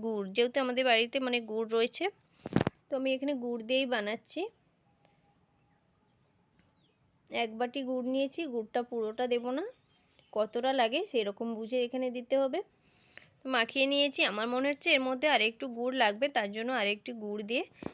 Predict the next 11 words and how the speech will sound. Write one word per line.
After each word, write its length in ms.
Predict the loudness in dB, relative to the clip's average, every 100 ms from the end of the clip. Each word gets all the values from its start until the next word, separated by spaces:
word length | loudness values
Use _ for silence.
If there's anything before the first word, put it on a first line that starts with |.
| -10
আমি 140 | -8 -6
ভালোভাবে 500 | -2 0 0 0 0
মাখিয়ে 380 | 0 -2 -2 0
নেব। 200 | 0 0 -4 -4 _ _ _ _ _ _ _ _ _ _ _ _ _ _ _ _ _ _ _ _ _ _ _ _ _ _ _ _ _ _ _ _ _ _ -10
তো 40 | 0
দেখুন 300 | 0 0 -2
বন্ধুরা, 360 | 0 0 2 2 2
এইভাবে 360 | 0 0 0 0 -2 -4
গুড়টা 360 | -4 -4 -2 -2
দিয়ে 200 | 0 -2
ভালোভাবে 640 | -2 -2 0 0 0 0